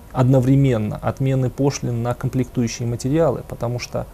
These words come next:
западные компании имели этот лоббистский ресурс, а российские производители оборудования не имели такого лоббистского ресурса. И эта ситуация более-менее выправилась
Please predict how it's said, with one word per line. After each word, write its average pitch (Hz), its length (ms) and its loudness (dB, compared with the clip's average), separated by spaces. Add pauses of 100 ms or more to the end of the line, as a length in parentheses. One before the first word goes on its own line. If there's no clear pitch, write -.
(480)
западные 117 580 0
компании 117 540 0
имели 135 280 2
этот 175 220 0
лоббистский 156 440 2
ресурс, 160 440 -2
а 127 80 2
российские 123 460 0
производители 131 760 0
оборудования 117 720 2
не 139 240 4
имели 147 280 4
такого 123 400 0
лоббистского 110 400 -2
ресурса. 110 480 -6 (720)
И 120 160 2
эта 147 180 4
ситуация 151 480 4
более-менее 139 480 4
выправилась 107 760 -2